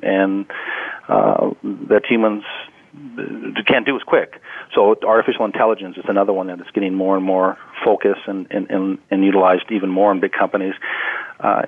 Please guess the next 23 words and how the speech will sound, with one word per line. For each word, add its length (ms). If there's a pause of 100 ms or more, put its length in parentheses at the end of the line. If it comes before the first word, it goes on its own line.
another 260
buzzword 440
is 100
Internet 320
of 140
Things, 280
I 140
O 120
T, 360
which 260
is, 160 (920)
all 140
that 180
means 300
is 180 (960)
there's 140 (160)
lots 260
of 100
devices 760
and 240 (260)
sensors 480
and 120 (100)
scanners 500